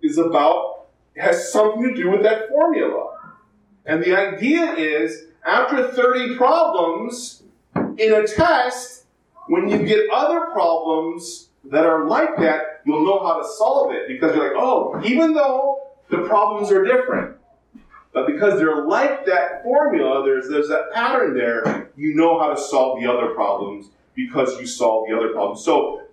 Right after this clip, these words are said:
things like, you know, garment, you know, you're like, "What does that have to do with me?" You know, mixing wool and linen, what? They're very, they're very helpful because it's like you're doing math problems. Because you still have to obey the creation principle.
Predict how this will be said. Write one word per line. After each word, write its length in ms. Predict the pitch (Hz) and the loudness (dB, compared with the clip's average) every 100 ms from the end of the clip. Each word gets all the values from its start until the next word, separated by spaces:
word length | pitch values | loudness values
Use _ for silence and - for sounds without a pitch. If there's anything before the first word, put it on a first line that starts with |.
| - | -2
things 320 | 208 214 156 | 0 0 0
like, 140 | 160 - | 0 0
you 80 | 139 | -2
know, 260 | 127 147 - - | -2 -2 -6 -8
garment, 640 | 143 160 175 175 175 165 - | 0 2 0 0 -4 -4 -4
you 60 | |
know, 80 | 127 | -2
you're 80 | 120 | -2
like, 80 | - | 0
"What 120 | 262 | 0
does 140 | 320 - | 0 0
that 160 | 262 | -4
have 80 | - | -4
to 120 | 185 | -8
do 80 | 214 | -4
with 200 | 208 180 | -2 -2
me?" 200 | 180 202 | -2 -2
You 80 | 147 | -2
know, 120 | 117 | -2
mixing 460 | 127 160 - 151 110 | -4 -6 -4 -6 -2
wool 300 | 135 147 170 | 0 0 0
and 140 | - | -2
linen, 320 | 120 165 180 | -2 -2 -2
what? 300 | 175 - - _ _ _ _ _ | -2 -4 -8 _ _ _ _ _
They're 160 | 117 120 | -8 -2
very, 480 | 151 165 147 143 104 | 0 0 -2 -6 -8
they're 140 | 120 | -6
very 340 | 127 139 131 123 | -2 0 -2 -2
helpful 480 | - - - 120 - | -2 -2 -6 -14 -14
because 200 | - 135 | -6 -4
it's 140 | 123 147 | -4 -2
like 120 | 139 | -2
you're 120 | 131 | 0
doing 200 | 139 135 | 0 0
math 300 | 127 151 - - | 0 -2 -4 -8
problems. 480 | 104 - - - - - - - _ _ _ _ - | -12 -12 -14 -20 -20 -20 -20 -20 _ _ _ _ -6
Because 220 | 143 123 | -6 0
you 140 | 262 | 0
still 280 | 277 220 165 | 0 2 2
have 220 | 156 - | 0 -2
to 280 | 139 127 127 - | -2 -2 -2 -4
obey 280 | 135 139 139 | -2 0 0
the 160 | 135 - | -2 -4
creation 520 | 139 135 151 - - | -2 -2 -2 -4 -14
principle. 460 | - - - - | -18 -18 -18 -20